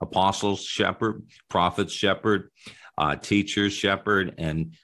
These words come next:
and certainly even evangelists are called to shepherd, which really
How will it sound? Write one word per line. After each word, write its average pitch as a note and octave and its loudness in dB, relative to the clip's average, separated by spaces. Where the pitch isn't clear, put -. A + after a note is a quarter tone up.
and D#2+ -4
certainly F#2 0
even G2+ 2
evangelists F#2+ 0
are D#2+ -4
called E2+ -2
to E2 -8
shepherd, E2+ -2
which F#2 -2
really B2 2